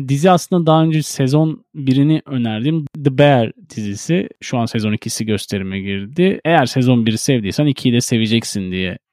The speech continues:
düşünüyorum sevgili dinleyen ve Samet. Şarkı önerilerimde ise iki tane Türkçe şarkı var. Şaşırtıcı ama gerçek. Bir tanesi Bülent Ortaçgil'den Bozburun şarkısı. Diğeri ise M F Ö'den Milli Park şarkısı.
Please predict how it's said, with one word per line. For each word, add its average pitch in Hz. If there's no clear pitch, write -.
düşünüyorum 107
sevgili 101
dinleyen 104
ve 95
Samet. 120
Şarkı 151
önerilerimde 143
ise 185
iki -
tane 135
Türkçe -
şarkı 95
var. 131
Şaşırtıcı 110
ama 104
gerçek. 95
Bir 185
tanesi 202
Bülent 151
Ortaçgil'den 113
Bozburun 117
şarkısı. 147
Diğeri 196
ise 151
M 139
F -
Ö'den 143
Milli 127
Park -
şarkısı. 113